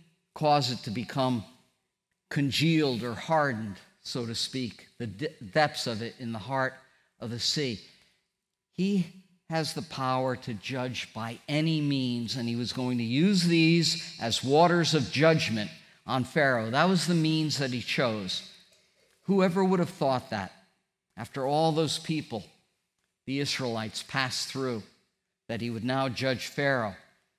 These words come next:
and the armies with that water. The same water that delivered them was going to judge the armies of Egypt and Pharaoh.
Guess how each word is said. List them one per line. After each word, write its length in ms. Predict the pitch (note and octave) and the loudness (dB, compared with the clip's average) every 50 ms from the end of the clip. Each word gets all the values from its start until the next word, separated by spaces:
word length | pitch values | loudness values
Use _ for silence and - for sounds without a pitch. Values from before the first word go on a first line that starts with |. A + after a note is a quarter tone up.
| _ _ _ _ _ - | _ _ _ _ _ -12
and 120 | A2 A#2 A#2 | -8 -6 -4
the 100 | A#2 A#2 | -4 -2
armies 540 | A#2 B2 B2+ B2 A#2+ A2 G2+ F#2 - - - | -2 0 0 0 -2 -4 -6 -8 -8 -8 -6
with 240 | C3 C3+ - - | -6 -6 -6 -6
that 260 | - A2+ F2+ F#2 G2+ _ _ _ _ _ _ _ _ _ _ _ _ _ _ _ _ _ _ _ | -8 -10 -10 -10 -12 _ _ _ _ _ _ _ _ _ _ _ _ _ _ _ _ _ _ _
water. 420 | - A#2 A#2 A#2+ A#2 A2 G#2 F#2 - - _ _ _ _ _ _ _ _ _ - | -10 -6 -4 -4 -2 -4 -6 -8 -12 -16 _ _ _ _ _ _ _ _ _ -12
The 80 | - | -6
same 420 | - - - F3 E3+ F3+ F#3+ F#3+ F3 | -2 0 2 4 4 4 6 6 6
water 380 | E3+ F3 F3 F3+ E3+ F3+ F3 | 6 8 6 6 6 4 2
that 260 | D3 C3+ C3+ A#2+ - | 2 2 0 -2 -2
delivered 540 | - C3+ B2 B2+ D3 F3+ G3+ G3+ B3 A#3 F#3 | -2 -4 -2 2 4 6 6 6 4 4 4
them 440 | E3 E3 D3+ D3 D3 D3 D3+ D3 C#3 - - - - _ _ _ _ _ _ _ - | 6 6 6 6 6 4 2 0 -2 -6 -12 -20 -20 _ _ _ _ _ _ _ -12
was 180 | A2+ A#2+ F#2+ G2 | -10 -10 -8 -6
going 260 | B2+ C3+ B2+ B2+ A#2 | -4 -2 -2 -2 -2
to 80 | A#2 | -2
judge 640 | G#2+ F#2 - C#3 D3 C#3+ C3+ B2 A2 F#2 - - - - - - _ _ _ - | -4 -4 -2 0 2 2 2 2 0 -2 -6 -8 -10 -14 -18 -20 _ _ _ -10
the 100 | - B2+ | -6 -4
armies 420 | B2 A#2+ A#2 A2+ A2 A2 G2+ F#2 - | -2 -2 -2 -2 -2 -4 -4 -4 -4
of 160 | A2 G#2 G2+ | -6 -4 -4
Egypt 460 | A#2 A2+ G#2+ F2+ G#2+ G#2+ F#2+ - - | -4 -6 -6 -6 -6 -8 -8 -8 -8
and 140 | G#2 G2+ F#2 | -8 -8 -6
Pharaoh. 440 | - - A#2 G#2+ G#2+ G2+ F#2+ F#2 | -4 -4 -2 -2 -2 -2 -4 -6